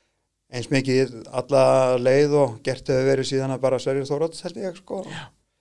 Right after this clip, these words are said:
Speaker 2: algjörlega.
Speaker 1: Hérna.
Speaker 2: Sem var hvað? Var það ekki eighties eitthvað svoleiðis?
Speaker 1: Já, miklu fyrr, sko.
Speaker 2: Miklu fyrr, já.
Speaker 1: Já.
Speaker 2: Það er, ég á ennþá eftir að kynna mér það almennilega.
Speaker 1: Það er náttúrulega, þannig að <clears throat> það er maðurinn sem að veit eitthvað og hefur frá einhverju að segja,
Speaker 2: Já,
Speaker 1: sko.
Speaker 2: ég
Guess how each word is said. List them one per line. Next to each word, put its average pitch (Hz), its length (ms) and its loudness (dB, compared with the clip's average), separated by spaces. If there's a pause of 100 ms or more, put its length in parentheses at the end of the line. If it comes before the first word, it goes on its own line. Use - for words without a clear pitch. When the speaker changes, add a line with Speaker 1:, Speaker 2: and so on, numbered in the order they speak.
(280)
Speaker 2:
algjörlega. 131 400 -8
Speaker 1:
Hérna. 147 240 -12 (1040)
Speaker 2:
Sem 107 240 -10
var 107 160 -8
hvað? - 340 -8
Var 117 220 -8
það 123 140 -2
ekki 131 180 -6
eighties 180 460 -6
eitthvað 185 260 -10
svoleiðis? 185 340 -10
Speaker 1:
Já, 90 140 -12 (140)
miklu 101 260 -16
fyrr, 98 160 -20
sko. - 160 -20
Speaker 2:
Miklu 135 260 -8
fyrr, 107 220 -12
já. 151 240 -8 (160)
Speaker 1:
Já. 98 160 -18 (380)
Speaker 2:
Það 127 180 -6
er, 123 100 -2
ég 156 140 4
á 156 60 6
ennþá 143 240 0
eftir 139 180 -2
að - 60 -10
kynna 135 180 -4
mér 131 140 -4
það 131 100 0
almennilega. 117 480 -4
Speaker 1:
Það 160 560 4
er 170 60 2
náttúrulega, 139 380 2
þannig 120 260 -6
að 185 500 2
<clears throat> - 60 -12
það 156 340 4
er 135 80 2
maðurinn 131 400 2
sem 117 160 -4
að 104 220 -6
veit 143 180 -2
eitthvað 110 300 -2
og 101 80 -4
hefur 107 180 -6
frá 104 80 -10
einhverju 95 240 -12
að - 60 -8
segja, 151 260 -4
Speaker 2:
Já, 131 100 2
Speaker 1:
sko. 120 220 -8
Speaker 2:
ég 139 300 -2